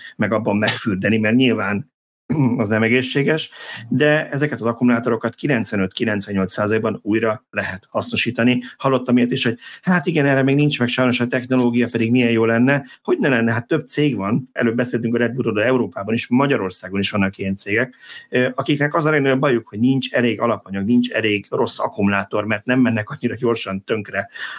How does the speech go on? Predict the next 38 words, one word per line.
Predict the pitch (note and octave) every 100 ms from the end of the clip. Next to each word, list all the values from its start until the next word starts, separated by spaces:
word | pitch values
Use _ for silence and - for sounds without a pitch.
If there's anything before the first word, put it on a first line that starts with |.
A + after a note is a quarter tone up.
| -
ha, | - A2 G2+
mint | G#2+ G#2
amennyire | A2+ A2 G#2+
gondolták | G#2 B2 A2 G#2 G2
ezt | F#2 -
a |
villanyautózás | G#2+ A2 G#2 G#2+ G#2 -
elején, | A#2+ G2 A2+ B2 - _
és | B2+
azért | B2 B2
csak | A#2+ A2+
így | B2
a | A#2
gyártóknak | C#3+ C3 - G#2 G#2+
a | G2+
serejtjére | - G2+ F#2 F#2 F#2+
tudnak | F#2+ F#2+ G2
épülni, | A2 G#2+ C3 C#3 D3+ - - -
de | B2
pont | D3 E3 -
ez | C3+
a |
lényege | C3 C#3 C3 A#2+
ennek | A2+ A2
a | G#2+
fenntartható | - B2 B2 G#2+ G#2+ G2 A#2+
köz-, | A2 - - D3
körforgásos | C3 B2 A2+ G#2 F#2+ F#2+
gazdaságnak, | G2 A#2 B2+ - C3+ C#3
vagy | C3 E2+
gazdálkodásnak, | F#2+ A2 A2+ B2 A#2 - B2
hogy, | A#2+ A#2+ _ - _
hogy, | - A#2+ B2
ö, | B2 B2+ B2 B2 - _ _ -
újrahasznosítjuk | C#3 A#2+ G#2 G2+ A#2+ - G2+ -
ezeket | A2 G2 G#2+
az | G#2
alapanyagokat, | A2 G2+ A2 G#2 A2 B2 B2